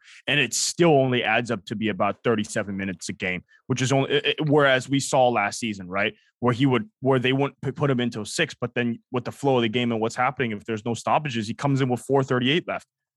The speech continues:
All of a sudden, what the hell is going on, right? Like, he doesn't, and then, and then with the way they run offense, he's not gonna get a shot with under three minutes left, and all of a sudden the game is over. Um, so yeah, I agree with you. Um, I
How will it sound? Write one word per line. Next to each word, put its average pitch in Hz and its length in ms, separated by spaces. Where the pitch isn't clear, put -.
All 214 120
of 185 40
a - 40
sudden, 202 120
what 165 120
the 165 80
hell 170 160
is 143 100
going 139 220
on, 143 240
right? 131 240
Like, 135 100
he 160 200
doesn't, 151 360
and 151 100
then, 160 200
and 147 120
then 147 160
with 139 140
the 139 80
way 139 140
they 147 100
run 131 220
offense, 139 400
he's 110 120
not 143 140
gonna 139 160
get 117 140
a 104 40
shot 139 320
with 113 160
under 127 200
three 120 220
minutes 151 340
left, 113 200
and 120 80
all 143 120
of 127 60
a - 20
sudden 127 160
the 113 80
game 110 200
is 92 80
over. - 320
Um, 123 380
so 147 180
yeah, 135 220
I 101 140
agree 117 240
with 95 120
you. 95 160
Um, 117 300
I 214 480